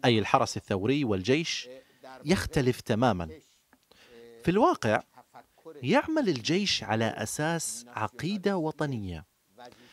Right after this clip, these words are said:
ويرى في مهامه الدفاع عن الأرض والشعب، وهذه العقيدة منتشرة حاليًا بين الجيش. فإذا ما تعرض البلد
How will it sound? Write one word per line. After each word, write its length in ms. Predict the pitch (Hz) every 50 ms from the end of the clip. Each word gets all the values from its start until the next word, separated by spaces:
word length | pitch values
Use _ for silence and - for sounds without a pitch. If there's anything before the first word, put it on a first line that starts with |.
| - 147 165 165
ويرى 400 | 120 117 123 139 185 220 240 196
في 200 | - - 151 135
مهامه 540 | 117 117 104 120 131 139 139 117 107 101 107
الدفاع 600 | 101 - - 113 104 - 139 131 120 107 101 107
عن 180 | 104 104 98
الأرض 540 | 95 92 - - - 131 160 202 196 165 165 _ - 151 139 135 127 123 - 117 113
والشعب، 600 | 190 117 101 - - - - 170 113 95 120 120 107 - - _ - 131 151 170 - - - 147 135 135 131 - - 120 117 _
وهذه 520 | 117 113 107 120 185 254 320 294 277 220 202
العقيدة 720 | 165 123 107 117 - - - 185 160 131 117 - 92 120 139 - - - - 156 - 147 139 131 - _ -
منتشرة 680 | 120 120 120 110 - - 233 - - - 226 202 185 170
حاليًا 680 | - - - 127 123 123 117 127 156 156 131 120 107
بين 380 | 98 95 95 95 117 127 123 120
الجيش. 720 | 117 110 101 107 98 98 95 - - - - - - _ _ _ _ 107 113 120 117 _ _ - - 117 139 156 147 143 143 139 - - 127 123
فإذا 380 | 117 - 247 262 254 247 233 214
ما 140 | 202 208 202
تعرض 540 | - - 147 127 160 233 302 311 277 220
البلد 420 | 185 147 120 117 131 160 160 123